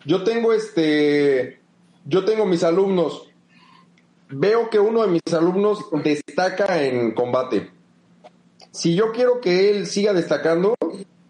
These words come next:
yo tengo que ponerme solito con ese alumno, con ese, con ese alumno que tengo yo. Yo, yo, yo solito tengo que ponerme hasta el, hasta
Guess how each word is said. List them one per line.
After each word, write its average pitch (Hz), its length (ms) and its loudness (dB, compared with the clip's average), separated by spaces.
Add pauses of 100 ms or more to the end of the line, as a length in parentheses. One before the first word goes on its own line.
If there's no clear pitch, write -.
yo 180 340 0
tengo 208 320 2
que 170 100 0
ponerme 165 500 0
solito 247 640 -2 (420)
con 147 240 0
ese 214 380 2
alumno, 175 640 0
con 165 160 0
ese, 180 320 0
con 165 140 0
ese 170 140 0
alumno 175 280 2
que 165 100 -2
tengo 170 220 2
yo. 170 340 0 (560)
Yo, 175 300 0
yo, 180 220 0
yo 180 120 2
solito 190 300 0
tengo 202 220 2
que 185 80 0
ponerme 175 380 0
hasta 170 340 0
el, 139 500 2
hasta 135 240 -2